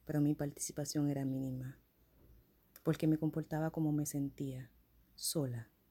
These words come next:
Y asimismo, a solas en mi habitación, comencé a emplear terapias con flores artificiales, y en la medida en que creaba y transformaba con mis manos, algo en mí se creaba y se transformaba también.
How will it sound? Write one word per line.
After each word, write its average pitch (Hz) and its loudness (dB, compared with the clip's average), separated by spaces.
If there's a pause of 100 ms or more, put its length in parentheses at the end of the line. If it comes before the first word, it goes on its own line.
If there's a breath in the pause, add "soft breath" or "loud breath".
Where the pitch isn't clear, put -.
(600 soft breath)
Y 147 -2
asimismo, 175 4
a 165 2
solas 175 -2
en 180 0
mi 175 2
habitación, 156 0
comencé 151 2
a - 4
emplear 180 2
terapias 160 -2
con - -4
flores 147 0
artificiales, 139 -6 (640 soft breath)
y 151 2
en 151 8
la 147 6
medida 147 4
en 208 2
que 196 0
creaba 143 0
y 147 0
transformaba 156 2
con 147 0
mis 143 -2
manos, 147 0 (500 soft breath)
algo 180 4
en 165 4
mí 160 2
se 160 0
creaba 143 0
y 139 -6
se 156 -6
transformaba 147 0
también. 135 -4